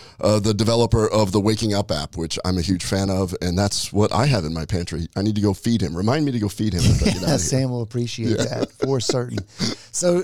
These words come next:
Speaker 2: this is episode ninety-six, and we're going to stick with what the layout was. And we were prompted in ninety-five and now ninety-six to begin to talk about what's in the pantry. How do you do fair food selection? And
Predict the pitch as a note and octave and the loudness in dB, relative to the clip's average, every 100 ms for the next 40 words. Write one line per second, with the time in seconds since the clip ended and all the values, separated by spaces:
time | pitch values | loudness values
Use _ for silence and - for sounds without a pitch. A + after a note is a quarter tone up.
0 | - - E3 A3 A#3 G#3+ F#3 G3+ E3 E3+ | -4 -4 -2 0 0 0 2 2 2 0
1 | E3+ - C#3+ C3+ C#3+ C3+ B2 D#3 G#3 - | -2 -2 -2 -2 -2 -2 -2 -2 -2 -2
2 | - D#3 D3 C#3 C3+ _ _ _ - - | 0 2 2 0 -6 _ _ _ -10 -6
3 | - E3+ C3 C3 A2 C3 B2+ B2 C3+ C#3 | -2 -2 0 -2 0 -2 -2 0 2 2
4 | C3 C3 A#2+ A2+ G#2 A2+ C#3 D#3+ C3 - | 0 0 0 0 0 0 2 2 0 -2
5 | D#3 C#3+ C#3 B2 C3 C3+ C3+ A#2 C3+ C3+ | -2 0 -2 0 0 0 -2 0 0 2
6 | C#3 A#2+ B2+ - B2 B2+ B2+ B2 A2+ - | 2 0 -6 -2 2 2 2 2 0 0
7 | B2+ - - B2 A2 A2+ B2+ G#2 - B2 | -2 -4 -4 -4 -2 -2 -2 -4 -4 -4
8 | A2+ A2+ A#2 C3 D#3 - - C#3+ D#3 D#3 | -2 -4 -2 -2 -2 -6 -2 0 2 0
9 | B2+ - C#3 B2 G#2+ F#2+ C#3 F#3 F#3+ D#3+ | -4 -2 -2 -2 -6 -6 -4 -4 -6 -2
10 | E3 D#3+ - - - - - _ - D#3+ | 0 0 -2 -14 -20 -20 -20 _ 0 2
11 | D#3+ D3 D#3 D3+ - B2 A2+ A2 A2+ A2 | 2 2 2 2 2 -2 -2 -2 -4 -8
12 | - C3 C#3+ C3+ C3+ B2+ | -2 0 2 4 2 -2